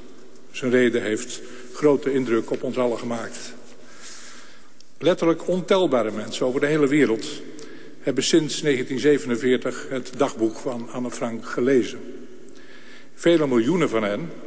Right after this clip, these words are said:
hebben nadien een bezoek gebracht aan het huis aan de Amsterdamse Prinsengracht... om met eigen ogen de plek te zien waar zij dat dagboek heeft geschreven.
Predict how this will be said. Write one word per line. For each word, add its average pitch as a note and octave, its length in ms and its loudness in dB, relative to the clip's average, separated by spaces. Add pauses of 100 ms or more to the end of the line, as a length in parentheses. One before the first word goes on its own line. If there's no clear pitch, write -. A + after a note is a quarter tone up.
(600)
hebben C3 240 -2
nadien B2+ 420 2
een C3+ 180 2
bezoek A#2 280 2
gebracht D#3 400 0
aan C3 60 2
het A#2+ 140 0
huis D3+ 360 0
aan C3 180 0
de A#2+ 240 0
Amsterdamse B2+ 580 0
Prinsengracht... - 800 0 (640)
om D#3 100 0
met C#3+ 160 0
eigen D#3+ 440 2
ogen C#3+ 300 4
de A2 80 -4
plek - 260 0
te C3 120 0
zien A2+ 360 -2 (580)
waar C3 180 0
zij A2 160 4
dat G#2+ 180 2
dagboek G#2+ 500 -4
heeft A#2+ 220 -4
geschreven. G#2+ 580 2